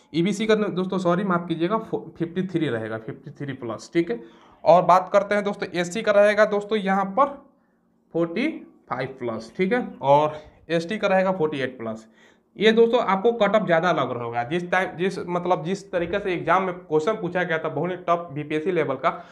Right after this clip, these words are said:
उससे आपको बहुत सारे स्टूडेंट की ज़्यादा लग रहा होगा, "सर इतना नहीं जाएगा।"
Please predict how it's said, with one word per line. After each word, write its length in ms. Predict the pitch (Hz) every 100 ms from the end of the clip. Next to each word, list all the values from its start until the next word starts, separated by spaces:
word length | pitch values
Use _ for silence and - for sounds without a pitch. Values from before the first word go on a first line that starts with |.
| - -
उससे 280 | 190 233
आपको 280 | 220 226 220
बहुत 220 | 185 208
सारे 140 | 214 214
स्टूडेंट 280 | 202 208 202
की 120 | 202
ज़्यादा 300 | 165 165 170
लग 180 | 139 147
रहा 120 | 147
होगा, 120 | 151
"सर 180 | 151 170
इतना 240 | 151 147
नहीं 160 | 139 123
जाएगा।" 280 | 120 113